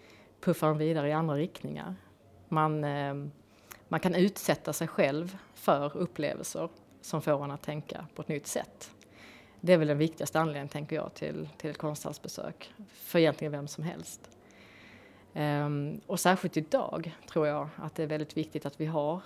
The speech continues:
den typen av platser i samhället. För att de börjar bli få, ironiskt nog, i en tid när vi lever så till synes nära varandra, digitalt uppkopplade.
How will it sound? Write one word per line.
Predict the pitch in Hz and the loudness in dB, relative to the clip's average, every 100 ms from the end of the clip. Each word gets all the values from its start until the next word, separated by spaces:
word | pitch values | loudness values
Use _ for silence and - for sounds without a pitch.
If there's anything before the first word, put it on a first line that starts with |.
| - - | -14 -4
den | 175 147 | -4 -2
typen | 147 135 | -4 -6
av | 139 | -8
platser | 147 143 - - | -6 -8 -8 -8
i | |
samhället. | - 160 180 165 160 - | -4 0 0 -2 -6 -10
För | - 147 | -6 -6
att | 147 | -4
de | 147 151 | -4 -2
börjar | 147 175 143 | -2 -2 -2
bli | 170 151 147 156 - - | 0 0 -2 -8 -18 -8
få, | - - - - - - - - - - - | -4 -4 -6 -16 -20 -20 -20 -20 -20 -18 -2
ironiskt | 165 151 143 139 | 2 2 0 -4
nog, | 160 - - | -4 -4 -10
i | - 160 | -6 -4
en | 151 | -2
tid | 165 147 | 0 2
när | 143 | 0
vi | 147 | 0
lever | 156 165 - 147 151 - - | 0 0 0 -2 -2 -6 -12
så | - 170 135 139 - - - - - - - - - - - | -2 0 0 -2 -14 -20 -20 -20 -20 -20 -20 -20 -20 -20 -4
till | - 165 | 0 2
synes | 165 208 202 139 | 2 2 0 -4
nära | 190 226 143 | -2 0 0
varandra, | 143 156 170 - 151 - - | 2 0 0 -2 -4 -8 -6
digitalt | 151 156 156 143 | -4 0 0 0
uppkopplade. | 151 - 147 - 143 - | -4 -6 -8 -6 -6 -8